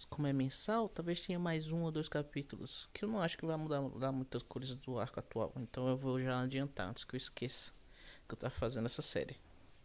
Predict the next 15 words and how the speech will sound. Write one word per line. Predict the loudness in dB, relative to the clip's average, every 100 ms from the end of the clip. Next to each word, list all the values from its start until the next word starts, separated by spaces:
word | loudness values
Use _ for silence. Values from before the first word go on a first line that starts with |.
| -20 -16 -16 -14 -14 -14 -6
Mas, | 0 2 2 2
enfim, | -2 0 0 0 -6 -12 -8
o |
que | -6 4 6
é | 6
essa | 4 -2
terceira | -2 0 0
parte? | 2 4 4 4
Essa | 0
terceira | 6 6
parte | 6 4 6
é |
a |
parte | 4 4 6
mais | 6 8 6 6 2 0 -2 -4